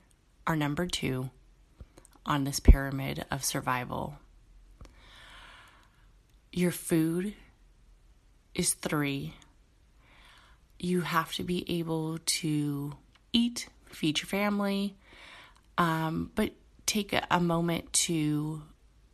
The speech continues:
watch your spending with your food. Um, definitely, if you can, cook at home. If you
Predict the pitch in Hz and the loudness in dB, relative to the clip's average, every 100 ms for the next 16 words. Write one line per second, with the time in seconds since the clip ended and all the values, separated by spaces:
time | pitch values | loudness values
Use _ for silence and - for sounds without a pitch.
0 | - - 160 160 160 - 165 - - 151 | -20 -14 2 4 4 -2 -2 -2 0 -2
1 | 156 165 170 165 160 - 160 - 170 165 | 0 0 -2 -2 -6 -6 -8 -2 0 0
2 | 170 180 - - - - - - - - | 0 -6 -10 -20 -20 -20 -20 -20 -20 -20
3 | - - 160 147 143 143 143 143 - - | -20 -4 0 0 0 -4 -6 -12 -18 -20
4 | - - - 170 160 175 - 160 156 151 | -12 -12 -2 0 0 -2 -4 -2 -2 -2
5 | - 151 151 147 - 160 151 143 143 147 | -4 -6 -2 -4 -2 -4 -2 -2 -4 -8
6 | - - - _ - 190 185 - - - | -12 -20 -20 _ -2 -2 -2 -10 -16 -6
7 | - - - - 202 196 240 247 - - | -2 -2 -4 0 2 2 0 -2 -8 -6
8 | 156 - 165 151 - | -6 -2 -2 -2 -4